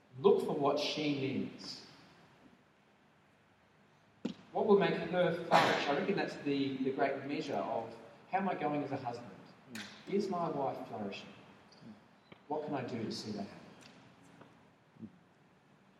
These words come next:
When you read it that way, you actually realise that both husbands and wives are, are being called to give up their rights. It's actually very different to a lot of the marriage advice we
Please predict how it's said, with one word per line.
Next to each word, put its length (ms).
When 140
you 80
read 140
it 100
that 220
way, 180
you 100
actually 260
realise 400
that 220
both 400
husbands 400
and 120
wives 340
are, 280
are 260
being 280
called 260
to 80
give 260
up 240
their 120
rights. 540
It's 100
actually 300
very 200
different 600
to 120
a 40
lot 120
of 160
the 60
marriage 280
advice 420
we 60